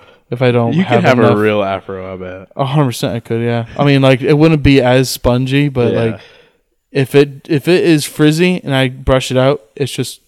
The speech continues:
Speaker 1: literally sticking
Speaker 2: <laughs>
Speaker 1: all around my head like this. Just sticks upright.
Speaker 2: Can
Speaker 1: Has
Speaker 2: you
Speaker 1: no
Speaker 2: do
Speaker 1: problem.
Speaker 2: that and, like, please take a picture for us?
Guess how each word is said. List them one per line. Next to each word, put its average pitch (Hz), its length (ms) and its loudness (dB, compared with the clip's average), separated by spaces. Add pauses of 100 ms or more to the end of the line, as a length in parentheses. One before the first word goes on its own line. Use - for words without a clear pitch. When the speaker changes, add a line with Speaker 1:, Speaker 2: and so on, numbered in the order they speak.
Speaker 1:
literally 139 260 0
sticking 139 340 -4
Speaker 2:
<laughs> - 40 -18
Speaker 1:
all 135 220 2
around 139 220 2
my 131 60 0
head 131 140 2
like 123 180 -2
this. - 320 -4 (420)
Just - 160 -4
sticks - 380 0
upright. 143 520 2
Speaker 2:
Can 143 120 0
Speaker 1:
Has 139 120 0
Speaker 2:
you 170 60 0
Speaker 1:
no 139 140 4
Speaker 2:
do 139 100 2
Speaker 1:
problem. 143 180 4
Speaker 2:
that 139 160 0
and, 135 100 -10
like, 113 200 -4
please 123 240 -4
take 113 160 -6
a 104 80 -6
picture 107 340 -12
for 107 300 -6
us? 107 140 -14